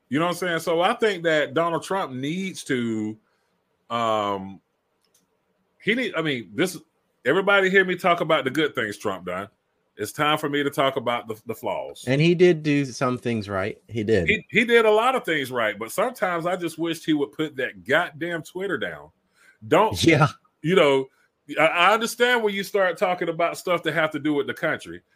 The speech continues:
Speaker 1: but don't get up there and pick up the Twitter every five minutes. You got the fucking media out there. They're ready to crucify
Speaker 2: Shit
Speaker 1: you, dude.
Speaker 2: posting on Rosie O'Donnell or something, <laughs> you know?
Speaker 1: Yeah, like,
Speaker 2: What
Speaker 1: leave
Speaker 2: you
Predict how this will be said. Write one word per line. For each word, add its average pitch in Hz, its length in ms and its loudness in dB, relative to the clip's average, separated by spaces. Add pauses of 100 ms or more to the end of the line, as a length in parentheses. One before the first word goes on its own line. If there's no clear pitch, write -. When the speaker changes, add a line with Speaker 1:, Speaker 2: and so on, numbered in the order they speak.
(160)
Speaker 1:
but 117 160 -4
don't 196 260 0
get 220 160 2
up 190 220 2
there 170 320 2
and 139 280 -2
pick 175 240 -4
up 156 140 -2
the 143 60 -8
Twitter 180 320 -4
every 156 160 -2
five 156 320 -4
minutes. 156 260 -8
You 175 80 -8
got 170 220 -4
the 160 40 -8
fucking 165 460 -6
media 175 380 -2
out 120 100 -2
there. 117 140 -2
They're 117 160 -2
ready 175 180 -4
to 151 80 -4
crucify 208 540 -2
Speaker 2:
Shit 120 160 4
Speaker 1:
you, 101 80 -6
dude. 120 100 0
Speaker 2:
posting 117 320 2
on 101 160 2
Rosie 101 340 4
O'Donnell 104 460 2
or 101 140 2
something, 95 360 0
<laughs> 90 60 0
you 101 120 4
know? 98 260 0
Speaker 1:
Yeah, 226 400 4
like, 175 260 0
Speaker 2:
What 160 140 4
Speaker 1:
leave 214 100 2
Speaker 2:
you 262 80 0